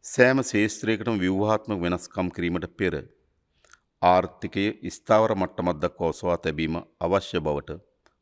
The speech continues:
අප දැඩිව විශ්වාස කරනවා. ඒ වෙනුවෙන් දිගුකාලීන හා මධ්‍යකාලීන සැලසුම් ක්‍රියාත්මක කිරීමට පෙර අනුගමනය කළ යුතු කඩිනම්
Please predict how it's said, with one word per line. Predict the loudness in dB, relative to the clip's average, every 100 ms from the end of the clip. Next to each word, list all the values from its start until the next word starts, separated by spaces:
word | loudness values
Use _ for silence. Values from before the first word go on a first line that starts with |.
| _ -2
අප | 0 0
දැඩිව | 0 0 0
විශ්වාස | -2 -4 -8 -10 -10
කරනවා. | -14 -12 -16 -20 _ _ _ _ _ _ _ _
ඒ | 4 6
වෙනුවෙන් | 6 2 2
දිගුකාලීන | 0 -2 2 4 4 2
හා | 2
මධ්‍යකාලීන | 0 0 -2 2 2 2
සැලසුම් | -2 -6 -4 -6
ක්‍රියාත්මක | -2 0 0 -2 -6
කිරීමට | -4 -4 -4 -4
පෙර | -2 -2 -2 -8 _ _ _ _ _ _ _ _ _
අනුගමනය | 0 2 2 2 2
කළ | 0 -2
යුතු | -2 -4
කඩිනම් | 0 2 2 0